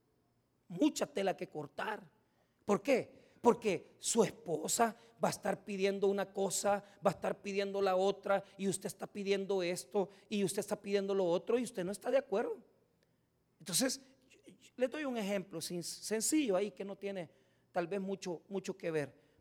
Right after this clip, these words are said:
pero, pero que tal vez le puede, le puede servir.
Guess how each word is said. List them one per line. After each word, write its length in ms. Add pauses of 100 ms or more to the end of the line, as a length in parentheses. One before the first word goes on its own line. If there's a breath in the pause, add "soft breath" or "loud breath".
pero, 300 (260)
pero 240
que 140
tal 160
vez 180
le 80
puede, 420 (560)
le 120
puede 260
servir. 500